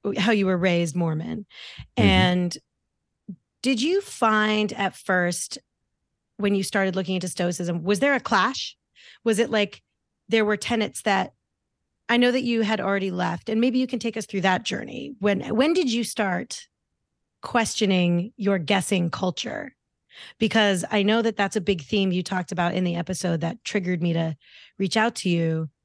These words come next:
Speaker 1: Growing up in the Church of Jesus Christ of Latter-day Saints,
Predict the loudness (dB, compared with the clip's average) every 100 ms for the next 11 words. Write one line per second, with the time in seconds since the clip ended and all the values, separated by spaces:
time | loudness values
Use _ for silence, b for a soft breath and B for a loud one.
0 | _ 0 2 4 4 4 4 2 2 4
1 | 4 2 -2 -4 -4 0 0 0 -4 -18
2 | -4 0 0 0 0 0 -2 0 2 2
3 | 0 0 -2 -2 -6